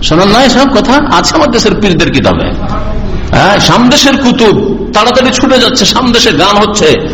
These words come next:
একেবারে উল্টে পাল্টে রেখে দিবে আল্লাহ, সে যেন ধরবে জমিনকে। তাহলে তো আল্লাহ ছাড়া এই গৌসদেরকে নিয়ন্ত্রণকারী বানিয়ে বসে আছে।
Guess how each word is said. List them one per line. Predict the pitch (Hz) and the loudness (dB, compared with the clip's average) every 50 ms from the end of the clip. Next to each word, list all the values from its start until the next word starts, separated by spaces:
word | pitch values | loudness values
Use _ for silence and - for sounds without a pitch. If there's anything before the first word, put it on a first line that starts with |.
| - - - | -8 -6 -2
একেবারে | 156 185 214 226 220 262 226 254 254 240 | 0 0 0 0 0 0 0 0 2 2
উল্টে | 226 247 247 - 277 262 254 | 2 2 2 2 2 2 2
পাল্টে | 247 247 233 240 | 2 2 2 2
রেখে | 240 233 220 226 233 | 0 0 0 -2 -2
দিবে | - 214 208 202 | -2 0 0 2
আল্লাহ, | 190 196 190 180 | 2 2 0 0
সে | 190 208 | 0 -2
যেন | 190 202 | -2 -2
ধরবে | 190 151 - 135 170 170 143 139 | -2 -2 -2 0 0 2 2 0
জমিনকে। | 120 120 107 92 95 90 - - - - 92 - - - - - - - - - - - - - - - - - - - - - - - - - - | 0 0 0 -2 -2 -4 -6 -8 -8 -8 -8 -8 -8 -8 -8 -6 -6 -6 -6 -6 -8 -6 -6 -6 -6 -6 -8 -8 -8 -8 -6 -6 -6 -6 -6 -4 -4
তাহলে | 165 170 202 214 233 | -2 0 0 0 0
তো | 208 - 262 233 - - 123 | 0 2 2 0 0 0 0
আল্লাহ | 127 131 131 123 127 147 180 190 214 214 | 0 0 0 2 2 2 2 2 0 0
ছাড়া | - - - 220 214 220 226 240 | -2 -2 -2 0 0 2 2 2
এই | - - 208 233 226 | 2 2 0 0 0
গৌসদেরকে | 202 190 143 127 127 143 131 - - 233 - - 311 | 0 2 2 2 2 2 2 2 0 0 0 0 2
নিয়ন্ত্রণকারী | 269 277 302 294 269 - - - - - 240 226 214 190 | 2 2 2 2 2 2 2 0 2 0 0 0 0 0
বানিয়ে | 202 190 196 185 | 0 0 0 0
বসে | 160 170 156 - - - | 0 0 0 0 0 0
আছে। | 110 - - - | 0 0 -2 -4